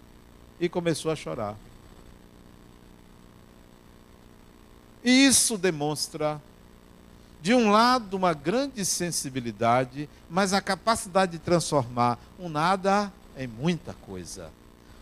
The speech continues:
Tanto era um nada que o irmãozinho, quando ele acusou o irmão, o irmão pergun-, a mãe perguntou ao irmão: "O que que ele, o que que você fez?" "Mati."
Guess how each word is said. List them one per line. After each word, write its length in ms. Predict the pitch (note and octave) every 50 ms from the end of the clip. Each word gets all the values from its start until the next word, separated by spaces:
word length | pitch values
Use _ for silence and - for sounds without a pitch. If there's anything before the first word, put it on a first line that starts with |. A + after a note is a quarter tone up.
| - - - -
Tanto 600 | A3 B3+ C#4 D4 D4 C#4+ A#3 - - - F#3+ E3+
era 140 | D#3+ D#3+ D#3+
um 60 | D#3
nada 340 | D3+ F3+ G#3+ A3+ G3 F#3+ F3
que 140 | - -
o 100 | G3+ G3+
irmãozinho, 680 | F#3+ E3 D#3 E3+ F#3 F#3 E3+ C#3 C#3+ F#3+ A3+ C4 C#4 D4+ - -
quando 480 | - C#4 C4 C4 C4 C4 C4 C4 C4 C4+ D4
ele 240 | B3 A#3 A3+ A3+ A#3
acusou 480 | A3 - - A#3+ B3 F#3+ F3+ G#3+ G#3+ G#3+
o 60 | A3+
irmão, 500 | G3+ G3+ G#3+ A#3 A#3+ B3 C4 C4+ C#4 C#4 - - - - - - -
o 100 | - C#4
irmão 340 | D4 C4 A#3 B3 C4+ C4 C4
pergun-, 380 | C4 - B3+ A3+ A3 A#3+ B3 A3 - -
a 140 | G3+ G#3 G#3
mãe 180 | G3+ A3 A#3
perguntou 520 | G#3+ - G#3 G3 F#3+ G3+ F3+ - G#3 G3+ G3+
ao 80 | G3+
irmão: 300 | F#3 E3 F3 G3 G#3+ A#3+
"O 40 | A#3+
que 120 | - B3 A#3+
que 80 | -
ele, 140 | A#3 A3+ A#3
o 360 | G#3 - - - - - -
que 100 | - A3
que 100 | A3 -
você 120 | - B3+ A#3
fez?" 420 | - - A#3 A#3+ B3 B3 - - - - - - - - - -
"Mati." 500 | - A3 A3+ G#3+ - - - F#3+ F3 F3